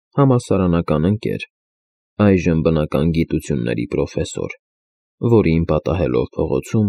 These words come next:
Լևինը քարշ տվեց իր մոտ, և Չիրիկովը, խաչեղբայրը, Մոսկվայի հաշտարար դատավորը,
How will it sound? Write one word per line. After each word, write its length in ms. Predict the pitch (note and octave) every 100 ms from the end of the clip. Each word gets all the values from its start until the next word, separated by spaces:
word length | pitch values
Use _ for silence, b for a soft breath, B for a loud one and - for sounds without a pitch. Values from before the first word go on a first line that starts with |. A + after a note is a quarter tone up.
| G2 _ _ _
Լևինը 480 | - A2 F#2 F#2+ E2+
քարշ 300 | - E2 -
տվեց 340 | - B1 A1+ -
իր 140 | A#1+
մոտ, 320 | G#1 G1+ - - _ _ _ _ _ _ _ _
և 220 | C#3 C#3 A#2+
Չիրիկովը, 640 | - D#2+ D2+ - G1+ G1+ G1+ _ _
խաչեղբայրը, 840 | - - - - - G1+ G1+ - - _ _ _ _ _ _ _
Մոսկվայի 580 | B2+ A#2+ - D2 C2+ F#2+
հաշտարար 560 | A2 G#2+ - C#2 C#2 -
դատավորը, 640 | D2+ - A1+ - G1+ G1+